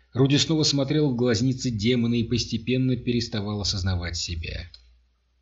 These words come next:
Теперь он состоял из вибраций другой частоты, что позволяло ему беспрепятственно проникать сквозь материальные преграды, и даже поток времени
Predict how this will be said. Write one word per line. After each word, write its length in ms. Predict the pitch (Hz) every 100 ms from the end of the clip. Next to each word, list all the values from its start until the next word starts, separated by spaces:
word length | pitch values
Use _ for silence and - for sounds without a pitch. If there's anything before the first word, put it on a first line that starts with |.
| _
Теперь 320 | - 98 175
он 80 | 180
состоял 500 | - 151 - 135 139
из 220 | 113 117 101
вибраций 600 | 110 101 139 - - 110
другой 420 | 107 107 113 117
частоты, 800 | 113 113 - 117 - 90 - - _ _ _ _ _
что 180 | - -
позволяло 440 | 120 123 143 165
ему 220 | 147 135 143
беспрепятственно 1080 | 107 123 127 110 101 - 135 135 123 120
проникать 460 | 107 110 104 104 120
сквозь 260 | - 117 101
материальные 560 | 110 113 120 120 120
преграды, 600 | 117 127 110 127 131 120
и 220 | 127 127
даже 340 | 113 120 123 127
поток 400 | 117 117 113 104
времени 720 | 95 104 107 107 110 107 -